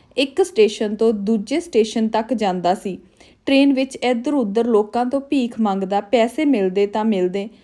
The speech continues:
ਨਹੀਂ ਮਿਲਦੇ ਤਾਂ ਨਹੀਂ, ਆਪਣੀ ਜ਼ਿੰਦਗੀ ਜਿਉਂਦਾ ਸੀ। ਇੱਕ ਦਿਨ ਇਸੇ ਤਰ੍ਹਾਂ ਉਹ ਭੀਖ ਮੰਗ ਰਿਹਾ ਸੀ, ਟ੍ਰੇਨ ਵਿੱਚ ਬੈਠ ਕੇ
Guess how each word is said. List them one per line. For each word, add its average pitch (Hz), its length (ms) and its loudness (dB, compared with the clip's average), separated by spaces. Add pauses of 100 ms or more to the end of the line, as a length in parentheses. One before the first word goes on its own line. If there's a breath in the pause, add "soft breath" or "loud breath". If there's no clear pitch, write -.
(200 soft breath)
ਨਹੀਂ 277 300 2
ਮਿਲਦੇ 233 340 2
ਤਾਂ 233 200 2
ਨਹੀਂ, 196 380 -2 (460 soft breath)
ਆਪਣੀ 247 380 2
ਜ਼ਿੰਦਗੀ 247 500 2
ਜਿਉਂਦਾ 190 400 -2
ਸੀ। 202 260 -8 (400 soft breath)
ਇੱਕ 349 200 0
ਦਿਨ 302 200 2
ਇਸੇ 311 360 -2
ਤਰ੍ਹਾਂ 247 240 0
ਉਹ 262 80 2
ਭੀਖ 254 380 0
ਮੰਗ 202 280 0
ਰਿਹਾ 196 280 0
ਸੀ, 208 300 -8
ਟ੍ਰੇਨ 208 400 0
ਵਿੱਚ 208 360 0 (840)
ਬੈਠ 208 440 2
ਕੇ 214 260 0